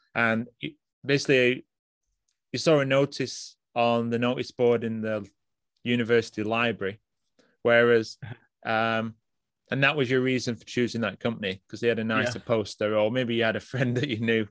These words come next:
Speaker 1: that
Speaker 2: Yeah.
Speaker 1: had done it. Whereas you have the beauty now of being able to, um,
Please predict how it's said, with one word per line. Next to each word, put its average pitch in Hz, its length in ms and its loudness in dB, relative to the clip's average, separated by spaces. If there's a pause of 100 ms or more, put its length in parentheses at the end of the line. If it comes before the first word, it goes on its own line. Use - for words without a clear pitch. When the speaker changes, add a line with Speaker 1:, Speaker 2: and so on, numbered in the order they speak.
Speaker 1:
that 135 100 -6
Speaker 2:
Yeah. 147 220 2
Speaker 1:
had 135 80 -2
done 123 160 4
it. 113 140 0 (420)
Whereas 135 480 4 (560)
you 151 80 4
have 156 100 6
the 151 100 2
beauty 147 380 -2
now 143 320 0
of 135 160 -4
being 135 180 -4
able 131 300 -4
to, 127 300 -4
um, 117 320 -2